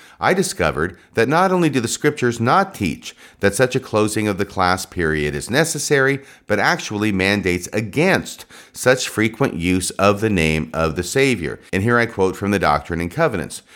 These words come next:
"Before Melchizedek's day, the Melchizedek priesthood was called the holy priesthood after the order of the Son of God. But out of respect or reverence to the name of the Supreme Being, to avoid the too frequent repetition of his name,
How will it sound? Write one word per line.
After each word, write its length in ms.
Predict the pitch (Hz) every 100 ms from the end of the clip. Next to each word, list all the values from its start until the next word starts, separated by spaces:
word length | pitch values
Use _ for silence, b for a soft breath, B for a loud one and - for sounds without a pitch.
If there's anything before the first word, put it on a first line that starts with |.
| B B
"Before 400 | - 113 151 180
Melchizedek's 720 | 180 156 - 143 127 131 113 -
day, 580 | 71 120 127 80 85 -
the 80 | 95
Melchizedek 680 | 101 98 151 139 127 110 -
priesthood 600 | 190 208 - 80 62 - B B B
was 160 | 104 107
called 300 | - 131 127
the 80 | 123
holy 320 | 165 208 160
priesthood 600 | - 92 73 - 82 90
after 320 | 92 107 - 135
the 140 | 127
order 340 | - 87 85 87
of 240 | - 85
the 80 | 90
Son 260 | - 80 76
of 140 | 73
God. 400 | 90 82 62 - B B B
But 140 | 104
out 180 | 107 156
of 140 | 180
respect 500 | 190 - - 90 117 -
or 180 | 110 160
reverence 540 | 143 95 90 117 139
to 160 | - 147
the 100 | 151
name 340 | 104 92 104
of 100 | -
the 60 | 98
Supreme 500 | - 87 101 123 156
Being, 420 | 120 85 82 117 B B B
to 160 | - 135
avoid 400 | 117 147 160 113
the 100 | 98
too 260 | - 180
frequent 520 | - - 196 196 87
repetition 600 | - 92 92 101 92 95
of 120 | 87 76
his 160 | 78
name, 300 | 98 107 120